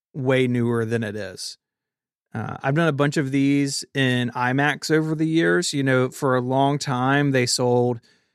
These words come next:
the twenty-one inch iMac with just a spinning, like, fifty-four hundred R P M hard drive, which was really slow. Like, you open system preferences on one of those,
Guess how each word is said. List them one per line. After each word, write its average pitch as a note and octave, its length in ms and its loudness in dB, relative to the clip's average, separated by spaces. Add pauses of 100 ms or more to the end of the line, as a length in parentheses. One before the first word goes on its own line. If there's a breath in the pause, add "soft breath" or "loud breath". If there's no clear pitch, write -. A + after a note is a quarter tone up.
(140)
the B2 60 -4
twenty-one C3 520 0
inch C3+ 160 0
iMac C3+ 460 2
with C3+ 120 -6
just A#2+ 280 -10
a - 40 -6
spinning, B2+ 720 0 (320)
like, B2+ 160 -8
fifty-four C3+ 560 0
hundred B2+ 220 0
R A#2+ 120 0
P B2 160 -2
M A#2+ 120 0
hard A#2 220 -4
drive, F3+ 340 2
which C3 100 -2
was B2 140 -2
really D3 400 0
slow. G#2 480 -10
Like, C#3 100 -4
you D#3 140 4
open D#3 180 2
system C3 300 -2
preferences B2+ 440 0
on A#2+ 80 2
one A#2 120 0
of A#2 60 -2
those, A2+ 360 -2